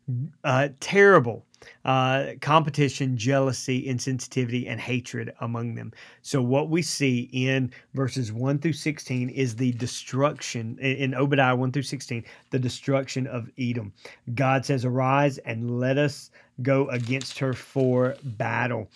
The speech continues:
And, and one of the things I wanna bring out in this is what Edom was actually guilty of. And for us to be aware of that even in our own lives, because you may think, "Man,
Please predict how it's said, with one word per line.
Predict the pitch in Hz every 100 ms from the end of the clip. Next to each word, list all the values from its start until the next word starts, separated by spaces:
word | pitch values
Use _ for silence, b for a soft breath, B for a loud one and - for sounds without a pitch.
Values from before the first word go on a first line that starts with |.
| B B B B -
And, | 139 139 143 -
and | 151 139
one | 156
of | 196
the | 165
things | - 175 151
I |
wanna | 143 147 139
bring | 123 135 131 131
out | 143 180
in | 131
this | 120 113 -
is | 131 110
what | 120 123 156 -
Edom | 139 139 147 131
was | 120 117
actually | 123 123 - 117 104
guilty | 117 135 131 127 117
of. | 101 98 - _ B B B B -
And | 151 139 135 135
for | - 147
us | 143 156 156
to | - 147
be | 131 139 127 B B
aware | 143 143 135 165 170
of |
that | 143 139
even | 147 160 185 196
in | 175 165
our | 156
own | - 147 151
lives, | 139 139 147 123 -
because | 143 143 131 117
you | 147 180
may | 170
think, | 147 - 131 135 -
"Man, | 131 156 131